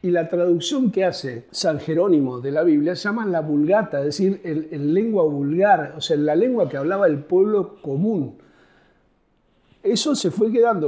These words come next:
como una tradición anquilosada, la gente dejó de hablar latín por siglos, empezó a hablar lenguas romances que son de-, derivadas del latín,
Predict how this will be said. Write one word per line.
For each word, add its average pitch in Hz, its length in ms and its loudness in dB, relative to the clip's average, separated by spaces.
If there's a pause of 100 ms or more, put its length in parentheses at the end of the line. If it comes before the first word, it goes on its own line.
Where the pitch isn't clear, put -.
como 135 160 -2
una 175 100 0
tradición 160 400 -2
anquilosada, 151 720 2
la 131 120 -2
gente 180 340 0
dejó 143 260 0
de 196 80 4
hablar 139 240 2
latín 131 400 0
por 120 220 -8
siglos, 143 600 0
empezó 131 340 -4
a - 20 2
hablar 156 180 0
lenguas 156 340 -2
romances 156 460 -6
que 127 80 -10
son 139 240 -4
de-, 135 280 -4
derivadas 135 480 0
del 131 120 -4
latín, 135 500 -4